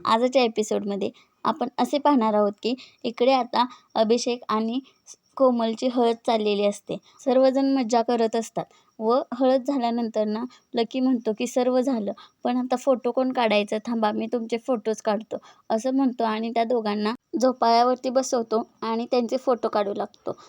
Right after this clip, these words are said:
हे सर्व आता अनुजा पाहत असते. अनुजा पाहत असताना तिला खूप भीती वाटू लागते व नंतर ना इकडे आता शेवंता मावशी म्हणते की, "लकी, बाद झाला आता तुझं फोटो काढणं, चल आपण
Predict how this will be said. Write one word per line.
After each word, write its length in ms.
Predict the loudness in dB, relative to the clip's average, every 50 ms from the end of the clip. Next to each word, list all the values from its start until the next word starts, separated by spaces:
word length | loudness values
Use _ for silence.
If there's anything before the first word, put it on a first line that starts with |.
| _ _ _ _ -2
हे 80 | -2 0
सर्व 240 | 4 4 4 6 6
आता 340 | 4 2 2 2 0 0 2
अनुजा 260 | 0 0 2 2 2
पाहत 360 | 2 2 2 2 2 2 2
असते. 320 | -2 -2 -4 -8 -10 -10 -10 -10 -14 -20 _ _ _ -4
अनुजा 300 | -2 0 0 2 0 0
पाहत 300 | 0 2 0 0 0 0
असताना 360 | -2 -4 -2 -2 0 0 0 0 0
तिला 160 | 0 0 0 0 2
खूप 200 | 2 2 2 2
भीती 260 | 0 -2 0 0 0 4
वाटू 280 | 4 4 2 0 -2
लागते 380 | -2 -2 -2 -4 -10 -16 -16 -16 -16 -18 -20 -20 -20 -18 -12 -4 -2
व 100 | 0 0
नंतर 380 | 2 0 0 -2 0 -2 -2 -2
ना 180 | -2 -4 -6 -6 -8 -12 -18 -20 _ _ -10
इकडे 300 | -10 -4 0 2 4 4
आता 340 | 4 2 2 0 0 0 -2 -4 -10 _ _ _
शेवंता 420 | -6 -4 -2 -2 -2 -2 -2 -2 -2
मावशी 300 | -2 -2 -4 -4 -4 -6
म्हणते 300 | -6 -6 -4 -6 -6 -6
की, 140 | -4 -4
"लकी, 320 | -2 -2 -2 -2 -2 -4 -2
बाद 260 | 2 2 2 2 2
झाला 260 | 4 2 2 4 4 2
आता 220 | 2 2 0 -2
तुझं 220 | -2 0 -2 -2
फोटो 320 | -2 0 -2 -2 -2 -2 -2
काढणं, 320 | 0 0 0 0 -2 -4 -4 -6 _ _ _ _ _
चल 220 | -6 -6 -2 -2
आपण 340 | -2 -2 -4 -6 -8 -8 -8